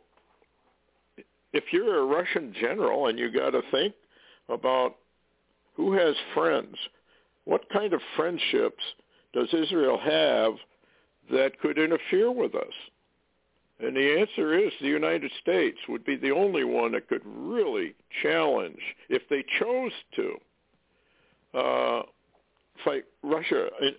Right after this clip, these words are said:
in its power grab of Israel. And, uh, I,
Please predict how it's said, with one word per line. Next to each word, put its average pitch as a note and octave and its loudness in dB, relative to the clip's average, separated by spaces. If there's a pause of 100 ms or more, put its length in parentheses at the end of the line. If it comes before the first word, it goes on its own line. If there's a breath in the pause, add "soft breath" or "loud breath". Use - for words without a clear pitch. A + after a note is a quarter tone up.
in C3 0
its A#2+ 0 (180)
power D3+ 0
grab A2+ 2 (400 soft breath)
of B2 2 (260)
Israel. D#3 0 (1400)
And, B2 0
uh, A#2 2 (100)
I, A2+ 2